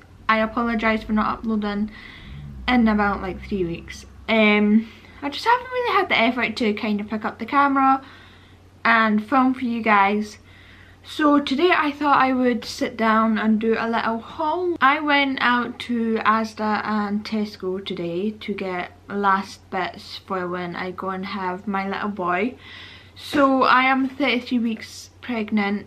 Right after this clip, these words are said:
tomorrow, and there were still some bits I needed to get myself and Leo. If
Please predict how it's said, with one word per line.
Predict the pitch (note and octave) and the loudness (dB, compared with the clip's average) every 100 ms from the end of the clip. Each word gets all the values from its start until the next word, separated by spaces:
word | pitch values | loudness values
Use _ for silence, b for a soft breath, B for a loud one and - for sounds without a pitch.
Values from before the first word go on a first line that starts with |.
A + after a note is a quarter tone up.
| - - | -14 -4
tomorrow, | G#3+ A3+ F3+ E3+ F3 A#3 | 2 2 2 0 0 2
and | F#3+ G3 F#3+ | 0 0 -4
there | G3 | -4
were | G3 | -6
still | G#3 A#3+ A3+ | -6 -4 -4
some | A#3+ A3+ A3+ B B B B B | -2 -2 -2 B B B B B
bits | A#3+ - - - A3+ | -2 -2 -4 -8 -2
I | A#3 | 2
needed | A3 G#3+ - | 2 0 -4
to | G#3+ | -6
get | G#3+ G3+ G3 | -2 -2 -2
myself | G3+ G3 F#3+ G#3 G3 G3 G3 - - | -4 -6 -4 -2 -2 -2 -6 -14 -4
and | G3 G3 F#3+ G3 F#3 - | 0 2 0 -2 -8 -6
Leo. | G#3 G#3+ G3 F3 F3 A#3+ B B B B F3 | 0 0 2 0 0 -2 B B B B -10
If | F#3 | -10